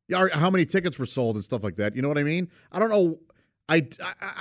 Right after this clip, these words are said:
I'm skeptical. I'm skeptical that there was a person that would open every bag from every movie theater and count those stubs and sort them or whatever they did.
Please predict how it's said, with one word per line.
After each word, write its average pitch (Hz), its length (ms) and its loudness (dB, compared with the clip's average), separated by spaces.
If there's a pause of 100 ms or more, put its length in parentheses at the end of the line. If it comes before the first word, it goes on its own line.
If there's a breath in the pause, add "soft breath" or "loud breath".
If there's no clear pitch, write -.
(160)
I'm 247 140 -2
skeptical. 170 800 0
I'm 139 80 -6
skeptical 180 400 2
that 151 80 4
there 147 140 2
was 127 120 0
a 127 100 0
person 135 640 -4 (300 soft breath)
that 131 200 -6
would 123 240 -8 (100)
open 160 460 2
every 156 440 4
bag 127 460 4
from 117 240 -4
every 139 240 0
movie 131 320 2
theater 92 420 -4 (1300)
and 120 320 0 (120)
count 170 500 0
those 131 300 0
stubs 139 600 0
and 117 160 -4
sort 160 480 -2
them 151 220 0
or 135 120 -4
whatever 170 560 0
they 143 160 0
did. 95 360 -8